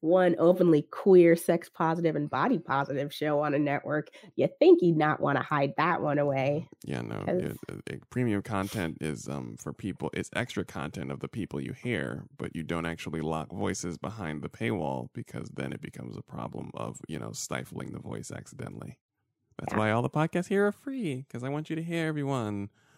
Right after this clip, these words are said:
Speaker 2: Welcome.
Speaker 1: Yay.
Speaker 2: Yay,
Speaker 1: And
Speaker 2: voices.
Speaker 1: you shouldn't have to pay fourteen ninety-nine to hear about prep, which is totally available, and, uh, you should take it. Though studies have shown that it takes a little bit longer for it to take effect in,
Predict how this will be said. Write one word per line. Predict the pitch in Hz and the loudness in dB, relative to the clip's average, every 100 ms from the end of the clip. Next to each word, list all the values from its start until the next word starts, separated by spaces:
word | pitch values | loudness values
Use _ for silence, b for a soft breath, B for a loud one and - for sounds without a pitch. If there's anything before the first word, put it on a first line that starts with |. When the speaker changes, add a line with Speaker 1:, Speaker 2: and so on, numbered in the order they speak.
| _ _ - | _ _ -2
Speaker 2:
Welcome. | - 294 302 294 | 0 2 4 8
Speaker 1:
Yay. | 269 254 220 214 220 - | 10 10 10 8 4 -2
Speaker 2:
Yay, | 156 156 | -4 2
Speaker 1:
And | 214 214 | 6 6
Speaker 2:
voices. | 156 - 214 214 | 6 0 0 2
Speaker 1:
you | 220 240 | 4 4
shouldn't | 285 269 | 4 0
have | 254 254 | 2 2
to | |
pay | 262 - 269 294 | 2 6 6 8
fourteen | 240 208 - 254 | 4 0 2 4
ninety-nine | 226 226 247 254 302 311 208 196 202 214 | 8 8 8 6 6 4 4 2 0 -2
to | - 220 | -2 0
hear | 220 226 | 2 4
about | 240 240 247 - | 4 4 2 0
prep, | - 330 190 - b b b b b | -2 0 0 -6 b b b b b
which | - 208 - - | 6 6 6 -2
is | 196 | 0
totally | - 208 208 214 | 4 8 8 8
available, | 208 311 320 185 175 - | 8 8 8 6 4 2
and, | 160 165 156 165 180 - | -2 -2 0 -2 -4 -6
uh, | 170 160 | -6 -4
you | - 185 | -4 -6
should | - 220 | -2 -4
take | 214 247 - | -2 0 0
it. | - B B _ - | -2 B B _ -6
Though | 170 214 285 190 185 - _ | 4 6 8 8 6 2 _
studies | - - 180 190 | -8 -2 0 0
have | 214 190 | 0 -4
shown | - 196 240 | 0 2 4
that | 214 | 4
it | - | 2
takes | - 202 | -2 -2
a | 165 | -2
little | 160 185 | 0 0
bit | 240 330 | 0 2
longer | 240 247 262 277 277 277 | 4 4 4 4 2 2
for | 190 | 0
it | 180 - | 0 -2
to | |
take | - 190 | -2 -2
effect | 180 - 180 208 _ | -2 -8 -8 -8 _
in, | 170 156 | -6 -6